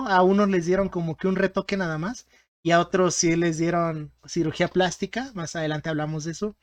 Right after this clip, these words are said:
pero pues, ah, mm, ay, no sé,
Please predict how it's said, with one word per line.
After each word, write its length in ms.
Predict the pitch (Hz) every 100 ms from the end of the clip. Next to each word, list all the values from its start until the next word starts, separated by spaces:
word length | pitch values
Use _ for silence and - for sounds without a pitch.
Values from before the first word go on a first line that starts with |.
| - - _ _ _
pero 380 | - 170 165 165
pues, 580 | 160 170 160 - - - -
ah, 500 | 185 220 208 175 139 - _ -
mm, 1000 | 226 269 247 196 165 135 _ - 160 160
ay, 220 | 175 226
no 120 | 180
sé, 240 | 170 160